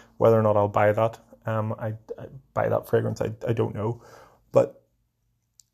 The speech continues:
now's the time to get involved in it. Now's the time to look at it whenever it's hot, whenever it's, you know, making that transition from early stage to,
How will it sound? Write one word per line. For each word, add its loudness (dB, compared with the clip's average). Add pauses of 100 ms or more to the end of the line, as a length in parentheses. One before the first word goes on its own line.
(400)
now's 4
the 0
time -4
to -14
get -2
involved -2
in -2
it. -8
Now's -2
the -4
time -4
to -8
look -6
at -6
it -8
whenever -2
it's -6
hot, 2
whenever -6
it's, -12 (520)
you -6
know, -2
making 0
that -2
transition -2
from -4 (160)
early 4
stage -10
to, -8